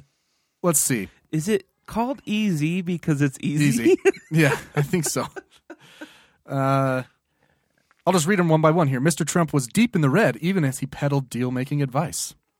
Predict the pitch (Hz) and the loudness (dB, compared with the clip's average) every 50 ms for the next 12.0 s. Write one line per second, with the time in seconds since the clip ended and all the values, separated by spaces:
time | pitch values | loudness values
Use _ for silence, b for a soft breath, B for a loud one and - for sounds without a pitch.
0 | _ _ _ _ _ _ _ _ - - _ _ _ _ _ _ - 120 120 120 | _ _ _ _ _ _ _ _ -20 -20 _ _ _ _ _ _ -14 -10 -10 -8
1 | 113 110 110 113 - 139 139 147 156 - - 135 - - 139 123 127 135 139 147 | -6 -4 -4 -4 -4 -6 -8 -6 -6 -6 -6 -6 -4 -2 -2 0 2 4 4 6
2 | 139 147 143 139 135 120 - - - _ _ _ _ _ - 131 127 123 120 120 | 6 4 4 4 2 0 -4 -10 -14 _ _ _ _ _ -4 -2 -2 -2 0 0
3 | 165 156 139 127 113 113 117 120 107 104 101 - 127 110 104 98 - 107 104 95 | 0 0 0 -2 -2 -2 -4 -4 -4 -6 -8 -8 -6 -8 -8 -8 -8 -8 -8 -8
4 | - - 107 98 95 95 95 - - 117 104 101 - 107 98 92 104 104 101 92 | -8 -8 -8 -8 -8 -10 -12 -12 -10 -10 -10 -10 -10 -10 -10 -8 -8 -10 -10 -12
5 | 95 87 85 98 95 95 87 104 - _ - - 127 120 - 123 113 120 113 127 | -14 -14 -12 -12 -10 -10 -10 -12 -14 _ -12 -12 -12 -12 -12 -14 -14 -10 -8 -6
6 | 123 131 - - - 123 120 - - 127 120 117 113 95 92 110 - - - 151 | -6 -6 -6 -2 -2 -2 -2 -2 -4 -4 -4 -2 -4 -6 -6 -8 -6 -4 -2 -2
7 | 139 139 - - 131 123 113 113 120 - - 117 113 110 98 - 123 110 - - | -4 -4 -6 -8 -8 -8 -6 -6 -6 -6 -6 -4 -6 -8 -8 -10 -12 -10 -6 -6
8 | 139 113 113 - - 180 170 220 - - - - - - - 196 - - - - | -6 -6 -6 -6 -4 0 2 2 2 2 2 2 0 2 0 -2 -2 0 -2 -2
9 | - - - - - 480 440 - - 466 453 - _ - 427 - - _ 185 180 | -2 -2 -2 -4 -4 -4 -6 -6 -4 -6 -6 -6 _ -8 -8 -8 -6 _ -6 -6
10 | 156 143 190 170 143 - - 202 196 175 147 143 - - 139 131 120 - 135 123 | 0 2 2 2 2 4 6 8 8 8 6 4 2 0 0 -2 0 -2 -4 -4
11 | 117 113 113 117 - - 120 110 98 104 104 104 107 101 101 101 101 101 101 | -4 -6 -8 -10 -8 -8 -8 -6 -6 -8 -10 -8 -8 -8 -8 -8 -8 -10 -12